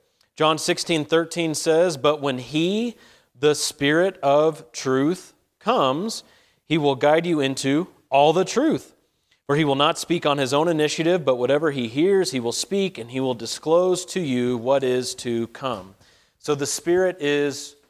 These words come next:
truth. He is of truth. He is true through and through in all that he does and all that he says.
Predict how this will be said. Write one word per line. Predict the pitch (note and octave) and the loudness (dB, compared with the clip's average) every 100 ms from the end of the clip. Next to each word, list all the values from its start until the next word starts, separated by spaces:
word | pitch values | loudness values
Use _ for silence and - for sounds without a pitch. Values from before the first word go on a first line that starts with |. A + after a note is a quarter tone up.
| _ | _
truth. | - - F3 E3+ | -8 0 2 0
He | E3+ C#3 | -2 -4
is | C3 - - | -4 -6 -2
of | D3 D3 C3 | 0 0 -4
truth. | - D#3 D3 D3 C#3+ | -8 -4 -2 -2 -4
He | B2+ | -4
is | A#2 - | -4 -8
true | - - D#3 D#3 D#3 D#3 - _ _ _ | -10 -4 -2 0 0 -4 -8 _ _ _
through | D#3 E3+ E3 | 0 2 2
and | C3 | -2
through | - D3 F3 F3+ F3+ E3 | -6 0 2 4 2 -2
in | C3+ B2+ | -8 -6
all | C3 C#3 C#3 | -2 0 0
that | A#2+ | -4
he | A#2 | -8
does | G#2+ D3 E3+ E3+ C#3 | -4 0 2 0 -2
and | B2 | -6
all | B2 A#2+ | -6 -6
that | G#2+ | -8
he | G#2+ | -10
says. | - - D#3+ E3 E3 D#3+ | -12 -4 -2 0 -2 -4